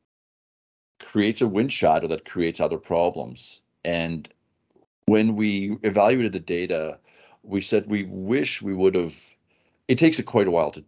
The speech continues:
to do the, the sampling. So th-, our field trials are usually done by the time we know what the results are. And we, when we looked at it, the whole thing together, we said, "We wish we would have driven straight into a, a wind or straight with the wind and,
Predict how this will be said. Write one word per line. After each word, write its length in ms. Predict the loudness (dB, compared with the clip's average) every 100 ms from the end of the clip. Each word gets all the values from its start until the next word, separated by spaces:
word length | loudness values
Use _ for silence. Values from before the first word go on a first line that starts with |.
| _
to 100 | -18
do 180 | -8 -8
the, 160 | -8 -14
the 80 | -14
sampling. 480 | -10 -8 -8 -12 -10
So 400 | -4 -2 -2 -6
th-, 160 | -12 -18 -14 -6
our 100 | -6
field 220 | -4 -2
trials 240 | -2 -2
are 20 | -4
usually 220 | -8 -2
done 240 | 0 0
by 80 | -2
the 80 | -4
time 240 | -6 -8
we 160 | -8 -10 -10
know 160 | -6
what 180 | -6 -4
the 220 | -4 -4 -6
results 420 | -6 0 0 0
are. 140 | -2 -2
And 160 | -6 -14
we, 340 | -10 -6 -6
when 340 | -6 -2 4
we 100 | 4
looked 240 | 4 2 2
at 80 | 0
it, 100 | -2
the 80 |
whole 200 | 0 0
thing 260 | 0 -4 -4
together, 300 | -4 -4 -4
we 80 | -2
said, 300 | 0 0 0 -20 -20 -20 -20 -20 _ _ -2
"We 200 | 4 6
wish 300 | 8 6 6
we 60 | 2
would 120 | 0
have 120 | 0
driven 580 | 0 0 2 -2 -6 -10 _ _ _ _
straight 600 | -12 -8 0 2 0 -2
into 460 | -6 -6 -6 -2
a, 180 | -2 -4 -8
a 100 | -8
wind 340 | -2 -2 -2
or 100 | -6
straight 340 | -8 0 0 0
with 160 | -4 -4
the 80 |
wind 240 | -4 -2 -2
and, 160 | -6